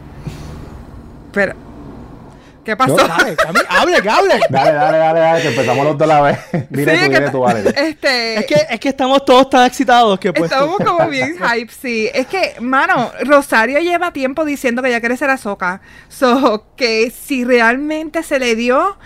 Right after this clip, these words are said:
Speaker 1: y esto es confirmado, o sea, es confirmado que ella va a estar en la serie, pero no se sabe si va a ser de Ahsoka, pero yo espero que sí.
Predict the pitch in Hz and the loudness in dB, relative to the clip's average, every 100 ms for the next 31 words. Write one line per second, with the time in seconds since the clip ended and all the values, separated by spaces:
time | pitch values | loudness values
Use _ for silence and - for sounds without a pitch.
0 | - - - 254 226 240 - 285 302 311 | -20 -20 -6 0 0 0 -2 0 0 -2
1 | 277 302 254 294 269 247 - 262 254 359 | -4 -2 0 0 0 -4 -4 -8 -2 -2
2 | 403 370 311 349 339 277 269 277 294 320 | -2 -2 0 0 2 0 2 -2 -2 -4
3 | 302 277 254 311 294 220 185 190 - - | -2 -2 -2 -2 -4 -4 -6 -8 -14 -20
4 | - - 254 240 233 247 254 254 247 - | -20 -6 0 2 2 0 -2 -2 -2 -4
5 | 247 226 214 214 220 208 196 190 - 294 | -4 -2 -2 -2 -6 -6 -6 -6 -2 0
6 | 220 202 196 208 269 330 294 202 147 156 | 0 0 -2 -2 -2 -2 -2 -6 -8 -14